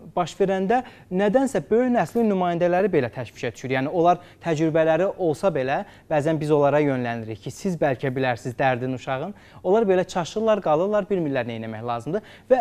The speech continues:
ən önəmli məsələ də yüksək temperaturdur. Bu, uşaqlarda tez-tez müşahidə olunur.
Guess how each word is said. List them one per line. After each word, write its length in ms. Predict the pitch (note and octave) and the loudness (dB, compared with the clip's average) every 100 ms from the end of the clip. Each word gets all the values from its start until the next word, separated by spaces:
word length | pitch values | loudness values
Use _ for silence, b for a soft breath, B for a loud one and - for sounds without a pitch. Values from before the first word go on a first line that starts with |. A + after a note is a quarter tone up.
| A#3+ | 0
ən 140 | B3 G#3+ | -4 -2
önəmli 260 | G3 G3+ G#3 | -2 -2 -4
məsələ 300 | E3+ F3 F#3 | -4 -4 -2
də 80 | A#3 | -4
yüksək 260 | - A3 - | -4 -10 -8
temperaturdur. 640 | F3+ C#3 C#3 B2 C3 B2 | -8 -6 -8 -6 -8 -6
Bu, 80 | F#3 | -10
uşaqlarda 480 | E3+ E3 - D#3+ A3 | -6 -6 -4 -4 -2
tez-tez 340 | G#3+ - A#2 | -4 -6 -8
müşahidə 400 | B2 - A2+ A2+ | -10 -6 -6 -6
olunur. 220 | A2+ A2 | -8 -10